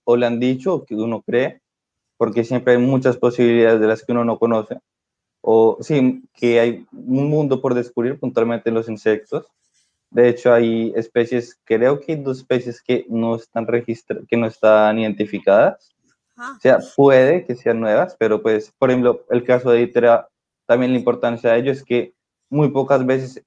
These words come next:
Speaker 1: en los insectos, o para algunos específicos, se llega a especies como tal. Muchas veces quedan documentados como morfotipos o se llega a esta familia,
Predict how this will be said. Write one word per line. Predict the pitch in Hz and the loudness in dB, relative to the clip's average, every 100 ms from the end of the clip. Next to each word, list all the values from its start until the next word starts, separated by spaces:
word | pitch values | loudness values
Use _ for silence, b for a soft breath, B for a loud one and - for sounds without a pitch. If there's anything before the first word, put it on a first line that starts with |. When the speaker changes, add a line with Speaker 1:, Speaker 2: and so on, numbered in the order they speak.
| - | -4
Speaker 1:
en | 120 120 120 120 120 | -2 0 -2 -4 -6
los | 113 123 | -4 -4
insectos, | 120 123 123 180 165 | -2 -4 -4 -4 -8
o | 110 | -4
para | 113 | 0
algunos | 110 117 120 | 0 0 -2
específicos, | 117 110 117 131 135 160 - | -6 -8 -4 -4 -4 -6 -4
se | 120 | -2
llega | 113 110 | 2 4
a | 107 | 2
especies | - 113 107 104 | 0 -2 -2 -6
como | - 104 98 | -6 -6 -2
tal. | 98 90 - _ _ _ _ _ _ | -2 -2 -8 _ _ _ _ _ _
Muchas | 120 135 | 0 4
veces | 131 131 | 4 2
quedan | 135 127 123 127 - _ _ _ _ | 4 4 4 0 -6 _ _ _ _
documentados | 123 127 127 131 123 123 120 - | -4 -4 0 -2 2 4 4 2
como | 131 | 0
morfotipos | 123 123 - 139 139 135 208 220 | 0 0 -6 -4 -4 0 -2 -2
o | 110 | -6
se | 113 | -4
llega | 113 113 | 0 0
a | 113 | 0
esta | - 104 | -6 -10
familia, | 117 117 131 160 170 | -6 -2 0 -2 -4